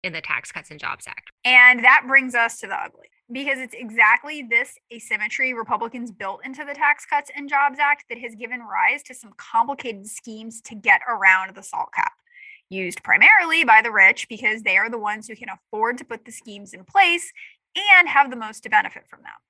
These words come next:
Speaker 1: That's right. States have actually facilitated this by passing laws allowing for certain types of businesses structured as a pass-through entity, things like a partnership or an L L C, to pay state and local taxes at the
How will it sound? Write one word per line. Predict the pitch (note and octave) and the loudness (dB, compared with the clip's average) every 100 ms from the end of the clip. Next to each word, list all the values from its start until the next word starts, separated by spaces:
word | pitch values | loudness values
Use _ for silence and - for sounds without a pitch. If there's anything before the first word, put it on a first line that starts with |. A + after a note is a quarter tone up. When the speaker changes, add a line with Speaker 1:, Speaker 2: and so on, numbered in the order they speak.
| _ - | _ -6
Speaker 1:
That's | - - | -6 -2
right. | G#3+ C4+ F#3 - | 0 0 0 -10
States | - A#3+ C4+ | -10 -10 -8
have | C4 | -4
actually | A3+ A3 A#3 | -4 -6 -12
facilitated | G#3+ G#3+ - A3 A3+ A#3 G#3+ F3+ E3+ | -12 -14 -14 -12 -10 -10 -8 -8 -10
this | D3+ | -14
by | - E3+ | -8 -8
passing | - F3 - G3 | -6 -6 -6 -10
laws | F3 F3 E3+ - | -6 -4 -4 -8
allowing | F3 - D#3 G3+ A3+ | -14 -6 -4 -4 -8
for | G3+ | -12
certain | - F#3 F3 | -12 -14 -8
types | F#3+ F3 | -8 -8
of | F#3 | -12
businesses | F3+ F3 F3+ F3 D#3 | -16 -16 -16 -16 -14
structured | - F3 - F3+ D3 | -10 -10 -10 -14 -14
as | D3 | -16
a | C3+ - | -20 -16
pass-through | - G3 C#4+ - F#3 D#3+ | -6 -2 -2 -4 -8 -6
entity, | D3 D3 D3+ F#3+ | -6 -10 -12 -14
things | - F3 E3+ | -12 -12 -10
like | E3 | -10
a | D3 | -10
partnership | - D#3 E3+ - E3+ - | -10 -10 -8 -8 -10 -10
or | |
an | D#3 | -10
L | D#3+ E3 | -8 -8
L | D#3+ F3 | -10 -14
C, | - C4 F#3+ D#3 D#3+ - - _ - | -12 -10 -8 -10 -14 -20 -20 _ -16
to | |
pay | G#3 A3 A3 | -8 -6 -6
state | A3 G#3 E3+ | -6 -8 -8
and | |
local | F3+ F3 | -14 -16
taxes | E3 F3 - F3 | -6 -6 -6 -12
at | E3+ | -14
the | - | -14